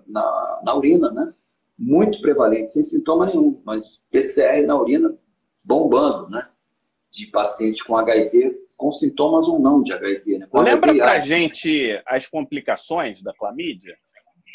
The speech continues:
Speaker 1: Sim, no homem, prostatite, né? Que epididimite, mais raro, mas prostatite. Prostatite é uma doença muito chata, né? Um diag-, difícil tratar, né? Você tem que fazer antibiótico por muito tempo, a penetração no, no, no tecido prostático é ruim,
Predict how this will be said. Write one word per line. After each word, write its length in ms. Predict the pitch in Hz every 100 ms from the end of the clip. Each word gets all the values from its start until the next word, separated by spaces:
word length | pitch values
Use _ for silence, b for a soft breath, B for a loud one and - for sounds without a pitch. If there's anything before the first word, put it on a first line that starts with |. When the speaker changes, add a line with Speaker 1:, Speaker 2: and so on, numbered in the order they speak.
| - _ _ - _
Speaker 1:
Sim, 240 | - 196 175
no 120 | 190
homem, 420 | 214 240 240 240
prostatite, 880 | 220 226 233 214 - 202 - - 107
né? 260 | 143 180 185 - _ _ _ _ - _ _
Que 360 | 269 262 117 120
epididimite, 720 | - - - 143 170 180 269
mais 220 | 139 -
raro, 240 | 135 160
mas 120 | 156 -
prostatite. 800 | 170 165 - 165 - 139 135 -
Prostatite 600 | 165 160 180 190 185 202
é 20 |
uma 140 | 196
doença 260 | 180 185 202
muito 220 | 202 -
chata, 420 | - 208 - 165
né? 80 | 165
Um 80 | 160
diag-, 300 | 151 147 - _
difícil 440 | - - 220 - -
tratar, 480 | - - 95 92 101
né? 160 | 120 - _ _ _ _ _ _
Você 200 | - -
tem 200 | 131 131
que 80 | -
fazer 560 | 123 - - 135 131
antibiótico 560 | 120 120 120 123 131 -
por 100 | 117
muito 240 | 143 143
tempo, 460 | - 131 175 165 131
a 80 | 110
penetração 680 | 135 135 120 113 - 139
no, 300 | 131 117 104 101
no, 240 | 110 104
no 160 | 104 -
tecido 380 | 117 - 123 117
prostático 640 | 110 110 123 123 - 117
é 60 | -
ruim, 500 | 139 110 269 330